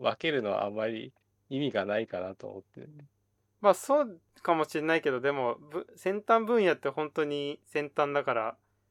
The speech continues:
Speaker 1: あ、
Speaker 2: まあ。
Speaker 1: そうですね。その、研究レベルになると分ける、分かれてきますけど、なんか。
Speaker 2: 学部レベルだったらね、どっちにも興味あって、どっちも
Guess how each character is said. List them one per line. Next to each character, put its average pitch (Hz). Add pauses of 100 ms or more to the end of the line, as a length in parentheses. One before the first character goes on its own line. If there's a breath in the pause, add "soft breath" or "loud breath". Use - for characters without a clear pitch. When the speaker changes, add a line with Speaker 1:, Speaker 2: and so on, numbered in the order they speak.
(280)
Speaker 1:
あ、 -
Speaker 2:
ま 131
あ。 -
Speaker 1:
そ 135
う 104
で 98
す -
ね。 107
そ 110
の、 101 (500)
研 170
究 170
レ 156
ベ 135
ル 107
に 98
な 98
る 95
と 101
分 98
け 110
る、 98 (180)
分 101
か -
れ 95
て -
き -
ま 120
す -
け -
ど、 -
な 156
ん 147
か。 - (280)
Speaker 2:
学 190
部 240
レ 233
ベ 214
ル 165
だ 147
っ 123
た -
ら 117
ね、 143
ど 143
っ 135
ち -
に 190
も 185
興 196
味 156
あ 135
っ -
て、 123
ど 127
っ 123
ち -
も 147